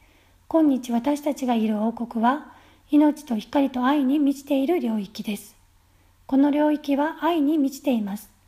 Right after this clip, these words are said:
とても輝いており、光に満ちています。死もなく、命に満ちています。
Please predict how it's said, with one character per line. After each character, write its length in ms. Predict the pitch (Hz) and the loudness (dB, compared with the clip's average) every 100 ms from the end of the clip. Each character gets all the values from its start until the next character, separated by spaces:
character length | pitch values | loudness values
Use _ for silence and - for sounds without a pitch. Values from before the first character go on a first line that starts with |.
| _ _ - | _ _ -10
と 120 | 269 | 0
て 100 | 302 | 2
も 160 | 302 311 | 2 0
輝 380 | 311 330 330 | 0 2 2
い 80 | 359 | 0
て 140 | 349 247 | 0 -2
お 120 | 214 | -2
り、 200 | 196 220 _ _ _ - | -6 -10 _ _ _ -20
光 320 | - 311 311 | -2 0 2
に 120 | 330 | 0
満 200 | 339 339 | 0 -2
ち 60 | - | -2
て 80 | |
い 80 | 269 | 0
ま 180 | 190 185 | -2 -8
す。 160 | - _ _ _ _ _ | -14 _ _ _ _ _
死 180 | - - | -8 0
も 140 | 311 240 | 2 2
な 140 | 247 | -2
く、 100 | - - _ - | -6 -18 _ 0
命 360 | 330 349 285 | 0 2 0
に 80 | 220 | 0
満 200 | 233 247 | 0 -4
ち 40 | |
て 120 | - 311 | -2 0
い 60 | |
ま 160 | 220 202 | -2 -6
す。 180 | - | -12